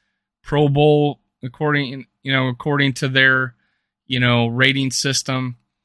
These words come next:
Now, he was defensive M V P of the national championship game. It was, he was, he reported himself saying that he played a, a lot of different spots and had to be very, uh, you know, he had to be very flexible. And I think that has to do,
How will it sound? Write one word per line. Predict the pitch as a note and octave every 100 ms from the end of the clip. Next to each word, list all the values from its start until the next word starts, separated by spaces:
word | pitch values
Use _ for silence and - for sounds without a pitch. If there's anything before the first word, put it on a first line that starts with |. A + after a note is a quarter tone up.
| _ _ _ _
Now, | C#3+ C#3+ C#3+
he | F3+
was | D#3+ C3
defensive | A#2 F3 F3 F3+ D#3+ D3
M | D#3+ D3+
V | C#3
P | B2+ E3 D#3
of | C#3
the | B2
national | C3 C#3+ C#3+ C#3+ A#2+
championship | - C#3 C#3+ C#3+ D3+ - D#3 C#3
game. | D3 D3+ D3+ C#3+
It | C3
was, | B2+ A#2+ - _
he | C#3 C#3
was, | B2+ B2 A#2+ A#2 -
he | C#3+
reported | C3 B2 E3 D#3+ C#3+ B2+ _ -
himself | C3+ B2 - D3+ D3 C3+ - B2
saying | - C3+ C3
that | C3
he | B2+
played | - C#3+ B2+
a, | A#2 A#2 _ _ _ -
a |
lot | C3 C#3+ C#3
of |
different | C#3 C3 B2+
spots | - - C#3+ C#3+ C#3 - C3
and | B2
had | C3
to | B2+
be | B2+
very, | A#2 B2 B2+ B2+ A#2+ A2+ _ _ _ _ _ _ _ _ _ _ _ C#3
uh, | C3 A#2 - - - _ _ D3+
you | C3
know, | B2+
he | B2+
had | C#3 C3+
to |
be | C3 B2
very | C3+ C3
flexible. | B2 D#3 C#3+ - C#3 C#3 C#3 C#3 -
And | C3+
I | C#3
think | C#3 E3+
that | D#3+ C#3+
has | C3+ C#3 -
to | B2+
do, | C3+